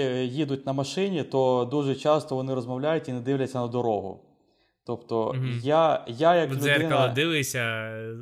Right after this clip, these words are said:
Speaker 2: заднього виду і
Speaker 1: А, або просто
Speaker 2: розмовляй.
Speaker 1: повертається, там, розмовляє, знаєш, там, пару хвилин.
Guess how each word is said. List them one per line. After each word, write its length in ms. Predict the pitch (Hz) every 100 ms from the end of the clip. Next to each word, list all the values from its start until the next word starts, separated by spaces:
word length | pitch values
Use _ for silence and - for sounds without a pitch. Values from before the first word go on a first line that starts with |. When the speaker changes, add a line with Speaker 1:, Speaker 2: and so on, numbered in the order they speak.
| 127 123
Speaker 2:
заднього 500 | 113 117 110 104 110
виду 340 | 107 101 104
і 340 | 104 104 101 -
Speaker 1:
А, 160 | 151 180
або 240 | 170 175 254
просто 120 | 254 208 208
Speaker 2:
розмовляй. 120 | 185
Speaker 1:
повертається, 560 | 170 170 196 202 175 175
там, 200 | 151 143
розмовляє, 680 | 147 139 147 160 175 160 127
знаєш, 300 | 131 143 127
там, 200 | - 117
пару 260 | - 151 139
хвилин. 500 | 135 131 123 107